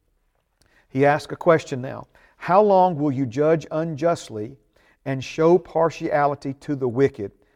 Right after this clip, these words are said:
Selah. Selah might be best understood as pause and think. In other words, he's asking you to, to stop and consider this. "How long will you judge unjustly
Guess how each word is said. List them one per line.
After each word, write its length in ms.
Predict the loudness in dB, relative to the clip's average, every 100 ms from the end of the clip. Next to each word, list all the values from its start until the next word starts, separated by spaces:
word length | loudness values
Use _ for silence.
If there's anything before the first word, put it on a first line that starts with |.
| _
Selah. 720 | -18 -2 0 0 -4 -8 -12 _ _ _ _
Selah 760 | -10 -4 -2 0 0 2 0 -6 _ _ _ _ -10
might 400 | -4 -4 -4 -6
be 140 | -6
best 360 | -4 -4 -4 -6
understood 840 | -8 -8 -12 -10 -4 -2 -2 -6 -10
as 220 | -10 -10
pause 600 | _ -6 -2 -2 -4 -8 _
and 220 | -16 -16
think. 460 | _ -10 -10 _ _ _ _ _
In 60 |
other 80 | -8
words, 120 | -8
he's 180 | -8 -12 -12
asking 580 | -10 -10 -14 -12 -12 -12 _ _ _ _
you 380 | -4 -2 -2
to, 320 | -4 -8 -8 -8
to 180 | -14
stop 540 | -18 -8 -4 -4 -4 -8
and 100 | -12
consider 480 | -12 -8 -6 -4 -4
this. 200 | -6 -10
"How 200 | -8 -2
long 240 | -2 -2
will 80 | -4
you 100 | -4
judge 300 | -4 -4 -4
unjustly 680 | -8 -4 -6 -6 -10 -12